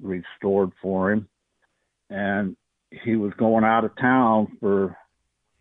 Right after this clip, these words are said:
um, a few days and wanted me to just buff out this one little spot. Would have took me fifteen minutes.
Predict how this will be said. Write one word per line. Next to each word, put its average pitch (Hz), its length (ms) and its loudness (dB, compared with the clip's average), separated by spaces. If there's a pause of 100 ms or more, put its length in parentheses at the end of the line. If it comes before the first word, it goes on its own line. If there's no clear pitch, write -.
(180)
um, 95 440 -8 (580)
a 104 60 -10 (120)
few 110 200 4
days 101 440 4
and 104 140 0
wanted 107 240 4
me 107 180 4
to 98 160 0 (400)
just 104 160 -2 (460)
buff 107 260 0
out 107 220 0
this 107 180 -2
one 127 360 2
little 123 200 2 (120)
spot. 117 480 0 (540)
Would 104 100 -4
have - 120 -10
took 104 200 -2
me 104 100 -6 (140)
fifteen 120 580 2
minutes. 113 360 0